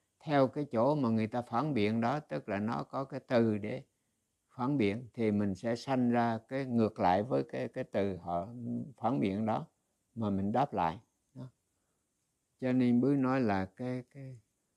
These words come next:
cái, cái, cái thấy, nhờ cái thấy đó, cái, cái thấy đó cũng là cái tánh. Hai cái này thực sự, ví dụ cái thấy thì nó vô tư, và cái, cái tính chất để cho xác định có thật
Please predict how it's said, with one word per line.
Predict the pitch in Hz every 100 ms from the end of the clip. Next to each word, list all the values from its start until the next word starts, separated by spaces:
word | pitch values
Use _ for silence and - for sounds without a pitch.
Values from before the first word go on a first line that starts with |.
| _ _ _ _ _ _ _ _ 135
cái, | 127 -
cái, | 131 123 120 117 110
cái | 135 131
thấy, | 147 170 233 185
nhờ | 110 113 107
cái | 135 139
thấy | 143 175 180
đó, | 147 156 190 160 _
cái, | 127 143
cái | 147 -
thấy | 156 -
đó | - - - -
cũng | 120 143
là | 107
cái | -
tánh. | 135 135 165 - _ _ _ _ _ _ _
Hai | - 147 151
cái | 143 160
này | 143 113 110
thực | 104 117 110
sự, | 120 107 113 - _ _ _ _ _ _ _ _ _ _ _ _ 143
ví | 139 139 156
dụ | 127 107
cái | 156
thấy | - 165 196 233 -
thì | 117 113
nó | 117 139
vô | 143 147
tư, | 143 147 151 135
và | 113
cái, | 107 139 156 143 _
cái | -
tính | 147 - 180 185
chất | 175 170
để | 123 113 151
cho | 135
xác | - - 196 127
định | 101 110
có | - 90
thật | 110